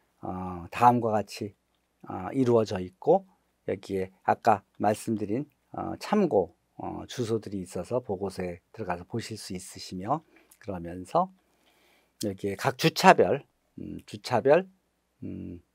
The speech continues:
실습실이, 어, 제공되어 있어서 여러분들은 어려운 점 없이 선형 연립방정식의 해집합을, 어,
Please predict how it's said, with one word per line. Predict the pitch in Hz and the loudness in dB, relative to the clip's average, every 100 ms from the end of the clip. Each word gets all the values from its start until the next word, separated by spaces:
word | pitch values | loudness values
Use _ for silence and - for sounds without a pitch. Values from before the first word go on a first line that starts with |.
| _ | _
실습실이, | - 247 - - - 90 113 143 _ _ _ _ - | 0 2 4 2 -2 -4 -4 -6 _ _ _ _ -10
어, | 85 | -10
제공되어 | 92 120 113 113 104 95 98 | -2 0 0 0 0 0 0
있어서 | 160 139 123 98 85 135 165 _ _ _ - | 0 6 6 6 0 -2 -4 _ _ _ -8
여러분들은 | 101 98 98 98 101 | -4 -4 -2 -4 -2
어려운 | 107 139 143 135 117 | 2 10 12 12 6
점 | 110 95 | 2 2
없이 | 78 - - 117 160 _ _ _ _ _ - | -4 -6 -4 -4 -4 _ _ _ _ _ 0
선형 | 143 120 | 2 4
연립방정식의 | 110 107 98 107 104 104 98 101 - 101 | 0 -2 0 0 0 -4 -6 -8 -10 -4
해집합을, | 170 190 127 - 107 90 160 190 - _ _ _ _ _ _ _ | -2 0 -2 -4 -4 0 0 0 -8 _ _ _ _ _ _ _
어, | 87 80 95 78 | -8 -6 -8 -12